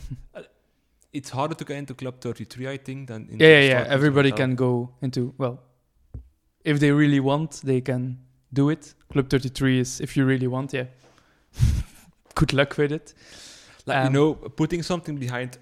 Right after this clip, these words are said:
Speaker 2: just a paywall,
Speaker 1: Mm-hmm.
Speaker 2: sure. Give, give annual pass members a, a restaurant that only they can go to. Won't
Speaker 1: Hmm.
Speaker 2: work. I don't, don't think there's enough people. Or maybe there are. I don't know if it would work financially or not. That's,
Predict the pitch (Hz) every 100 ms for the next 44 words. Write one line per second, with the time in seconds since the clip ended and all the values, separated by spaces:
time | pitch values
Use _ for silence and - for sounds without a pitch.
0 | 110 151 160 - - 120 131 139 151 175
1 | 180 _ _ _ _ _ _ _ - 135
2 | 151 190 196 - _ _ - _ - 127
3 | 123 - 110 127 120 - 120 120 127 123
4 | 127 127 117 117 - 113 113 110 113 -
5 | - 104 - 98 98 104 - 104 110 104
6 | 104 101 101 95 104 - 104 101 104 -
7 | 104 101 _ _ _ - 330 302 110 123
8 | 127 104 107 110 - _ _ - 110 123
9 | 113 110 104 104 - 117 110 123 120 -
10 | _ _ _ _ _ _ _ _ - 113
11 | 120 123 117 117 117 120 _ _ _ -
12 | 131 110 110 107 113 117 113 117 113 113
13 | - 110 110 - 107 110 113 151 -